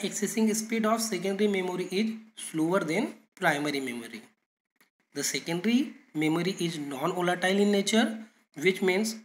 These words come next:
that the data is stored permanently even when the power of the computer is switched off. Secondary memory is the slowest and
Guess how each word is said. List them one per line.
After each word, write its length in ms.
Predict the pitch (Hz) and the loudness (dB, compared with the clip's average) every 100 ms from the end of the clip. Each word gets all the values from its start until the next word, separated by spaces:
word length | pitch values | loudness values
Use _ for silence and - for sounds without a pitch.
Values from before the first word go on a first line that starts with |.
| _ - | _ -10
that 260 | 135 135 147 | -6 -4 -4
the 100 | 156 | -6
data 460 | 143 139 139 202 214 | -4 -4 0 0 2
is 280 | 220 170 | -2 -2
stored 460 | 170 - 180 226 233 - _ _ | -6 -4 0 0 -2 -8 _ _
permanently 840 | 147 151 175 185 185 - 185 269 - | -4 0 2 2 0 -2 -2 -4 -6
even 400 | 156 160 214 220 - - | -6 -2 -2 -2 -10 -8
when 160 | 139 | -4
the 100 | 139 | -4
power 320 | - 127 135 | -6 -8 -8
of 160 | 143 127 | -8 -10
the 140 | 151 | -10
computer 400 | 147 127 127 135 | -10 -10 -10 -10
is 440 | 139 190 294 - - | -2 2 2 0 -8
switched 360 | - 147 139 | 0 0 0
off. 300 | 147 110 - - _ _ _ _ _ _ _ | -6 -8 -12 -20 _ _ _ _ _ _ _
Secondary 520 | - - 156 220 226 262 | -10 -4 2 4 4 6
memory 400 | 240 208 202 165 | 6 6 4 0
is 80 | |
the 180 | 156 190 | 0 -2
slowest 560 | 208 - 160 185 202 165 | -2 -4 0 0 0 0
and 240 | 180 302 | -2 -2